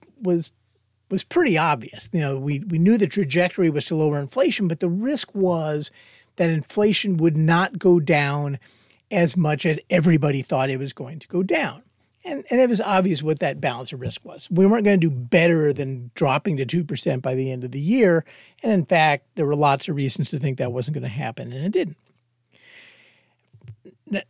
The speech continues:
that's last year. So for a while now, I've been saying that we'll end this year, twenty twenty-four,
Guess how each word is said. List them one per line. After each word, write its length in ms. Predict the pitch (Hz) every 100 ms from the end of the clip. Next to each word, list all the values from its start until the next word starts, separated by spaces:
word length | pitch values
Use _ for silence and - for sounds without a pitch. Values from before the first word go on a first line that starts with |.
| _
that's 260 | 208 202 -
last 300 | 175 147 -
year. 100 | 151
So 160 | 196
for 140 | 175 208
a 40 |
while 320 | 202 254 262
now, 160 | 208 180
I've 160 | 170 160
been 120 | 156
saying 240 | 190 165
that 140 | 156 165
we'll 220 | 170 175
end 340 | 175 156 127
this 300 | 208 359 -
year, 240 | 202 - 185
twenty 220 | - 151
twenty-four, 640 | 139 160 156 214 214 160